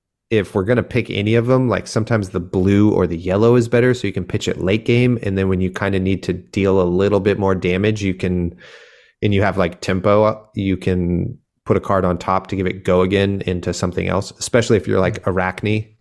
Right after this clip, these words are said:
Speaker 1: It gives you, like, a third attack somehow.
Speaker 2: Mm-hmm.
Speaker 1: So it
Speaker 2: Or
Speaker 1: has,
Speaker 2: even just
Speaker 1: has
Speaker 2: ending
Speaker 1: utility.
Speaker 2: the, ending the chain as Arachne with Seek Horizon is, is totally fine.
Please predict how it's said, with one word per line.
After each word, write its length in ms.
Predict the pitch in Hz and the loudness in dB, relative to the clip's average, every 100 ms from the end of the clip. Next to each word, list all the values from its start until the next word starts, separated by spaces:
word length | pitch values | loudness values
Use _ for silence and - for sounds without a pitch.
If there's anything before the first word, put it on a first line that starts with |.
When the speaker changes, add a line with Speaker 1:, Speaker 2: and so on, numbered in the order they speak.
| _ | _
Speaker 1:
It 120 | 95 | -4
gives 180 | 113 90 | -2 0
you, 120 | 95 | 0
like, 180 | 92 87 | 0 0
a 40 | 85 | -4
third 320 | - 92 92 | -2 0 0
attack 400 | 90 98 98 - | -2 -4 -8 -6
somehow. 480 | - 101 104 110 113 _ _ _ - | -6 -4 0 -2 -4 _ _ _ -6
Speaker 2:
Mm-hmm. 240 | 104 98 | -4 -4
Speaker 1:
So 380 | 92 92 87 - _ _ _ _ - | -2 -2 -2 -8 _ _ _ _ -4
it 60 | |
Speaker 2:
Or 20 | 101 | 0
Speaker 1:
has, 100 | 107 | 0
Speaker 2:
even 120 | 156 156 | 0 -2
just 160 | 127 | -4
Speaker 1:
has 160 | 95 95 | -2 0
Speaker 2:
ending 120 | 98 117 | 0 0
Speaker 1:
utility. 200 | 92 90 | -2 -2
Speaker 2:
the, 20 | |
ending 220 | 98 120 | -2 -4
the 80 | 113 | -6
chain 340 | - - 104 101 | -6 -6 -4 -6
as 160 | 95 | -6
Arachne 400 | 92 95 98 95 | -6 -8 -8 -10
with 120 | 95 | -10
Seek 220 | - 92 - | -10 -10 -8
Horizon 460 | 92 98 95 95 | -8 -8 -8 -8
is, 300 | 95 95 - _ _ | -8 -10 -12 _ _
is 200 | 85 101 | -12 -10
totally 320 | - 95 92 | -8 -10 -10
fine. 420 | 98 95 92 101 | -10 -10 -8 -8